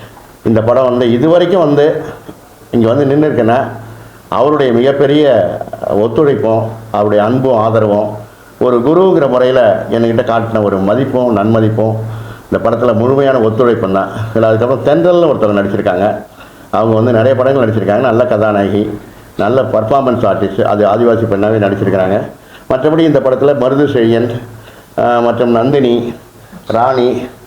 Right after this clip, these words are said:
ஆ, அப்புறம் அவங்க வந்து ஐஸ்வர்யா, இவங்கெல்லாம் வந்து சிறப்பான கேரக்டர் நல்லா பண்ணியிருக்காங்க. இதுக்கு வந்து ஒரு பெரிய ஒரு விஷயம் நான் இங்க யார்ட்டையும் சொ-, இங்க சொல்லணும்னு ஒரு பதிவு செய்யணும்னு விரும்புறது என்னன்னு கேட்டீங்கன்னா,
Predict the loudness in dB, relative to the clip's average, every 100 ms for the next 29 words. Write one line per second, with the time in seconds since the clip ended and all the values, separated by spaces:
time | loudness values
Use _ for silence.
0 | -20 -20 -20 -10 -4 0 0 0 0 0
1 | 0 0 0 -2 0 0 0 0 2 2
2 | 2 0 0 2 2 0 0 0 2 2
3 | 2 0 0 0 0 0 0 0 0 0
4 | 0 2 0 0 -2 0 -2 0 -2 -6
5 | -16 -20 -20 -20 -20 -20 -20 -16 -2 0
6 | 2 2 2 2 4 4 2 2 2 0
7 | 2 2 2 2 2 2 0 0 0 2
8 | 2 0 0 -2 0 0 0 0 0 2
9 | 2 0 0 0 0 0 0 0 0 2
10 | 2 0 0 0 0 0 0 2 2 0